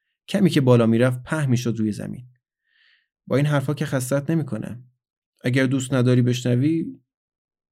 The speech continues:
فکر کنم چهار پنج باری سعی کرد. هرچه گفتم که بیخیال این مسخره بازی‌ها شود، به خرجش نرفت. همان بار چهارم یا پنجم بود که سرش شکست.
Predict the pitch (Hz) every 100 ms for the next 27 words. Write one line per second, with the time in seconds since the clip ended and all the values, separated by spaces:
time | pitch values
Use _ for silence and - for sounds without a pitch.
0 | _ _ _ _ _ _ _ - 135 131
1 | 123 120 117 101 101 101 98 107 113 -
2 | 104 101 - - _ _ _ _ _ _
3 | _ - 156 156 147 139 143 131 131 123
4 | 123 127 131 139 127 110 - 117 113 110
5 | 110 107 117 117 147 - - _ - 123
6 | 127 127 110 - 117 - 127 _ _ _
7 | _ _ _ - 175 151 143 143 139 127
8 | 117 123 127 123 113 110 123 113 113 107
9 | 113 107 101 113 - - -